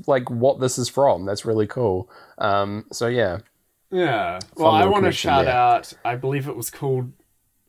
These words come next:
Speaker 2: I wanna shout out, I believe it was called Skull Monkeys, which was a claymation video
Speaker 1: Ooh.
Speaker 2: game for the PlayStation one.
Speaker 1: Oh.
Speaker 2: I believe that was it, and it was dope.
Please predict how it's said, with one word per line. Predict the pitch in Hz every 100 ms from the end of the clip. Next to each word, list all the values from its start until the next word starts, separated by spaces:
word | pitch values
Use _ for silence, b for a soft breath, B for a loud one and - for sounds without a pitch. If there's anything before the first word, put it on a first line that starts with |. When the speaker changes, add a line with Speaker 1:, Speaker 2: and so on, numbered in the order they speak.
| _
Speaker 2:
I | 131
wanna | 156 165
shout | 160 165
out, | 139 113
I | 107
believe | 120 113
it |
was | 110
called | - 120 101
Skull | - - 113 139
Monkeys, | 151 110 95 - 90 78 80 - -
which | - 101 -
was | 110 98
a | 101 101 101 101 b b b b _
claymation | - 139 139 127 131 127 - 123 113
video | 104 117 147 117
Speaker 1:
Ooh. | 226
Speaker 2:
game | 339 175 101 - 160 185 b b _ _ _
for | - 101
the | 98 - -
PlayStation | 180 190 - 190 - 175 123
one. | 127 127 73 69 69 71 _ _ _ _ _ _ _ _ _
Speaker 1:
Oh. | 107 139 202
Speaker 2:
I | -
believe | 143 156 143
that | 117 87
was | 87
it, | 98 127
and | 117
it | 139
was | 143 139 120 101
dope. | 85 85 107 - 107 113 - -